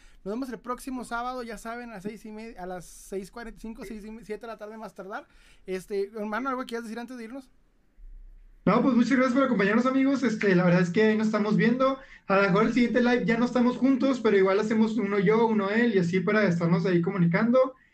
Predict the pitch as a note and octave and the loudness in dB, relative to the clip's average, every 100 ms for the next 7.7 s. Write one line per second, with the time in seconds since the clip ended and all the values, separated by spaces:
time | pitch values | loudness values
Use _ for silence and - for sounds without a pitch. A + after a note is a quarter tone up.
0 | _ F3+ E3+ E3+ E3+ E3+ E3+ F#3 F#3+ F#3+ | _ 0 2 4 4 4 2 4 4 4
1 | F#3+ F3 F3 F3 F#3+ G3 G#3 F#3 E3+ F3 | 2 2 0 0 0 0 0 0 2 2
2 | F3+ F#3 G3+ G3 F3 D#3+ E3 F3 A3+ A#3+ | 2 2 2 2 0 0 0 2 0 0
3 | G#3+ A3 A3 A3 A3 F#3+ E3 F3 F3 E3+ | -2 2 4 4 4 0 -2 0 0 2
4 | E3+ G3+ F3+ E3+ E3+ E3+ E3 D#3+ - _ | 2 2 2 2 4 2 0 -4 -6 _
5 | - - _ _ _ _ _ _ - G3 | -20 -20 _ _ _ _ _ _ -8 -6
6 | A#3 A3+ B3 B3+ B3+ A#3+ A#3 G#3+ A#3+ A#3+ | -6 -8 -10 -12 -12 -12 -12 -12 -14 -14
7 | A3 B3+ B3+ B3 C4 C#4+ | -14 -14 -14 -14 -14 -14